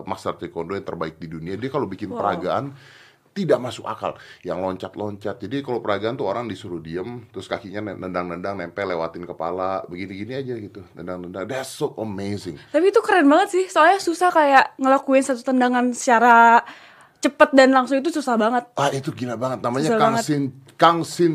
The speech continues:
Speaker 1: Chul.
Speaker 2: Kang Sin Chul,
Speaker 1: Dan
Speaker 2: oke.
Speaker 1: itu gua pernah, gua ngeliat dia punya video dan it was so amazing karena
Speaker 2: Hmm.
Speaker 1: nggak u-, udah umur segini, tapi dia bisa ngelakuin itu dan dia punya kayak pulau sendiri dan kalau misalnya orang mau belajar sama dia itu harus register, udah gitu tinggal di pulau tersebut.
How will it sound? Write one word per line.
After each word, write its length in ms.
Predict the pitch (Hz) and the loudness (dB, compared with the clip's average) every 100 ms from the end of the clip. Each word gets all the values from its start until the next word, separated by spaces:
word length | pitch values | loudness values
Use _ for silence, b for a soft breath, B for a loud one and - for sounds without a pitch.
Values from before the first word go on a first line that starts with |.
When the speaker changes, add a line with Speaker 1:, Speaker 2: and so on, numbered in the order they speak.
| 147 | -2
Speaker 1:
Chul. 260 | - 196 113 | 0 2 2
Speaker 2:
Kang 80 | - | -2
Sin 160 | 226 - | -10 -14
Chul, 220 | - 226 | -10 -4
Speaker 1:
Dan 180 | 202 120 | 0 0
Speaker 2:
oke. 140 | 170 - | 0 0
Speaker 1:
itu 380 | 131 - - 180 | 0 -2 4 4
gua 280 | 127 160 180 | 8 6 6
pernah, 320 | 123 117 123 | 2 -2 0
gua 180 | 117 147 | 4 4
ngeliat 300 | 175 131 110 | 4 2 2
dia 160 | 113 | 2
punya 240 | 104 110 104 | 2 0 -2
video 320 | 101 98 113 | -2 -2 0
dan 160 | 127 107 | 2 2
it 80 | 123 | 4
was 160 | 190 | 2
so 140 | - 127 | 2 -2
amazing 560 | 107 104 135 135 156 | 0 0 0 -2 -4
karena 400 | 113 107 135 135 - _ | -4 -4 -4 -6 -12 _
Speaker 2:
Hmm. 160 | 247 | -6
Speaker 1:
nggak 180 | 110 101 101 107 - | 0 0 0 -8 -4
u-, 220 | 131 135 120 | -2 0 0
udah 180 | 117 | 2
umur 300 | 107 107 107 104 | 2 0 -2 -6
segini, 560 | - 87 73 67 131 | -10 -12 -12 -10 -10
tapi 220 | 196 113 131 | -8 -6 -4
dia 140 | 127 | -4
bisa 220 | 117 110 | -4 -4
ngelakuin 420 | 101 98 104 104 | -4 -4 -4 -6
itu 480 | - 82 - 131 185 B B B B | -6 -10 -4 -2 -2 B B B B
dan 220 | 113 110 | 2 4
dia 160 | 123 | 2
punya 600 | 165 139 131 123 117 110 107 | 0 -4 -6 -4 -2 -2 0
kayak 280 | 113 110 | 0 0
pulau 320 | 107 117 104 110 | 0 4 4 4
sendiri 540 | - 107 95 90 135 | 0 -4 -4 -4 -4
dan 320 | 117 104 104 - | -2 -4 -4 -10
kalau 280 | - 101 | -4 -2
misalnya 320 | 101 101 101 101 | -2 -4 -6 -2
orang 240 | 107 110 | 0 0
mau 100 | 110 | -4
belajar 360 | 92 87 87 87 | -4 -4 -4 -8
sama 260 | - 87 85 | -8 -8 -6
dia 200 | 87 90 | -6 -6
itu 100 | 135 | -4
harus 280 | 110 92 - | -6 -6 -6
register, 640 | 90 80 82 - - 123 | -6 -6 -10 -12 -8 -4
udah 240 | 139 98 | -4 -4
gitu 220 | 87 90 110 | -8 -8 -10
tinggal 280 | 98 92 | -6 -4
di 120 | 90 87 | -4 -6
pulau 400 | 92 87 87 87 | -4 0 0 0
tersebut. 680 | 85 - 85 80 131 - | -6 -8 -8 0 0 -2